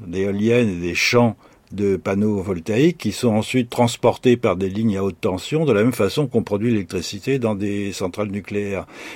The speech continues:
Donc il y a toute un, un, une façon de, de, de concevoir au fond,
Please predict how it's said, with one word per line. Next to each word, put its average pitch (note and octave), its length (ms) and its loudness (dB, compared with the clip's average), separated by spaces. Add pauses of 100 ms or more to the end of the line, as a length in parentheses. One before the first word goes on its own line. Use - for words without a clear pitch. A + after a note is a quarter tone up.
(100)
Donc A#2+ 220 0
il - 20 8
y A2+ 40 6
a G#2+ 40 6
toute D3 240 -4
un, G#2+ 300 4
un, G#2+ 520 -4
une G2+ 140 -4
façon C3+ 400 2
de, F#2+ 280 -2
de, G2 220 -4
de G2+ 120 -4
concevoir C3 800 4
au G#2 80 2
fond, B2+ 340 0